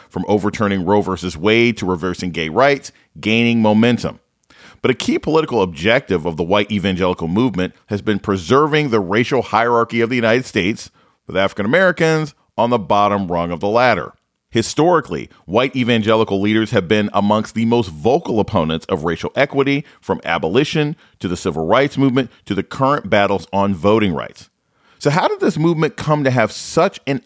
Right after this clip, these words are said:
outsized influence on the issue of race? Joining us to talk about it is Anthea Butler. She's the chair of the Department of Religious Studies at the University of Pennsylvania and the author of White Evangelical Racism,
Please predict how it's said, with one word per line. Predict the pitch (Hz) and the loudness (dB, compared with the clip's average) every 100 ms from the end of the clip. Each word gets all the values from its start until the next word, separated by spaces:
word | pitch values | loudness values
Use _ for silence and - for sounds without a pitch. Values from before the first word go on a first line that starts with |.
| - | 0
outsized | 123 - - 123 120 - | 0 0 2 2 2 0
influence | 123 135 92 90 95 - | 0 0 -2 -2 -4 -2
on | 95 104 | 0 0
the | 104 110 | -2 -4
issue | 90 - 104 | -6 -6 -8
of | 110 113 | -6 -4
race? | 175 156 64 - _ _ _ - _ | 0 0 -2 -14 _ _ _ -20 _
Joining | 139 185 | 0 0
us | 175 | -2
to | - | -2
talk | 165 160 - | 2 2 2
about | 87 64 | -2 -2
it | - _ _ - | -10 _ _ -6
is | 101 - | -6 -2
Anthea | 113 104 131 147 | -2 -2 0 0
Butler. | 127 - 123 - 80 - _ _ | 0 0 -2 -2 -10 -12 _ _
She's | - 110 98 | -4 -4 -2
the | 98 | -4
chair | - - 156 135 | -4 0 4 4
of | 101 | 2
the | |
Department | 87 98 117 107 | -2 0 0 2
of | 98 | -2
Religious | 98 95 85 92 | -2 -2 -4 -6
Studies | - 131 143 | 0 0 2
at | 113 | -2
the | 92 | -2
University | 95 87 92 87 | -4 -4 -4 -6
of | |
Pennsylvania | - 82 80 127 147 151 - - - | -6 -6 -2 0 2 0 -2 -10 -6
and | 95 | -2
the | 107 120 | 0 2
author | 135 139 98 - | 2 4 -2 0
of | 98 76 | -4 -2
White | 90 147 - | 0 0 -2
Evangelical | 139 135 139 123 135 135 143 | -6 0 0 2 2 2 2
Racism, | 117 123 139 - 117 95 - | 2 2 4 2 2 0 -2